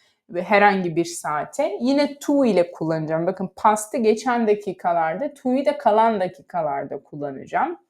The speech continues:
Ne demek istiyorum? Örnekler üzerinden gidelim. Şimdi on elli ilk saatimize baktığımızda saat on elli değil mi? Yani neye on dakika var? On bire on dakika var. Doğru mu?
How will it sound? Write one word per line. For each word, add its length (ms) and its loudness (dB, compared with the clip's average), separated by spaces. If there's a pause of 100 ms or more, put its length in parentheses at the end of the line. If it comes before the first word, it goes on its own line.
(120)
Ne 140 4
demek 280 0
istiyorum? 500 -8
Örnekler 480 0
üzerinden 640 -4
gidelim. 480 -6 (640)
Şimdi 720 0 (280)
on 220 8
elli 480 0
ilk 380 -2
saatimize 800 -4
baktığımızda 840 -4
saat 480 2
on 340 0
elli 440 0
değil 120 -6
mi? 180 -2
Yani 760 0
neye 380 0
on 220 -2
dakika 520 -8
var? 260 -4
On 260 2
bire 180 0
on 220 0
dakika 360 -2
var. 260 -14
Doğru 260 2
mu? 180 0